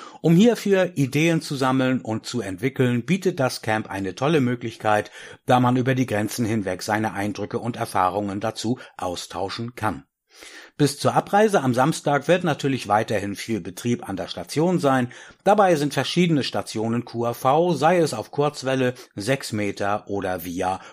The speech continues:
Q O einhundert. Zu erkennen sind die Stationen am Wyota-Suffix, Yankee Oscar Tango Alpha. Das steht für Youngsters on the Air. Weiteres, inklusive täglicher Berichte der einzelnen Tage,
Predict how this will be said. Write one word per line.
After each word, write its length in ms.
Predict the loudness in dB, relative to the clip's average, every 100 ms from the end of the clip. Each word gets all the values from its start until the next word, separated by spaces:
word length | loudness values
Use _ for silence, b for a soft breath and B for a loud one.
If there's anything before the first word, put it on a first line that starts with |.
| _
Q 280 | -10 -8 -8
O 260 | -8 -8 -6
einhundert. 600 | -4 -4 0 0 0 -8 B B B B B
Zu 220 | -6 2
erkennen 520 | 2 2 2 4 4 2
sind 300 | 0 0 -2
die 220 | -2 -2
Stationen 720 | -2 -4 -2 -2 0 -2 -2
am 260 | -2 -2 -4 b -6
Wyota-Suffix, 1400 | 0 0 2 2 2 0 0 -4 -2 -2 0 -6 -8 -14
Yankee 540 | -6 -2 -2 -2 -4 -4
Oscar 480 | -6 -6 -2 -2 -2 B _
Tango 480 | -4 -4 -4 -8 -6
Alpha. 460 | 0 0 0 -4 B B B -4
Das 120 | -4
steht 280 | -4 -8 -4
für 200 | -6 -4
Youngsters 760 | 0 0 -2 -4 -4 -4 -6
on 240 | -10 -8 -6
the 160 | -4
Air. 240 | -4 -6 -10 _ _ _ -2
Weiteres, 580 | 2 2 2 2 0 B B 0
inklusive 580 | 2 2 -2 -2 -2
täglicher 460 | 0 0 0 -4 -4
Berichte 420 | -2 -4 -4 -2
der 140 | -2 -2
einzelnen 440 | -4 -4 -6 -6
Tage, 420 | -2 0 0 -2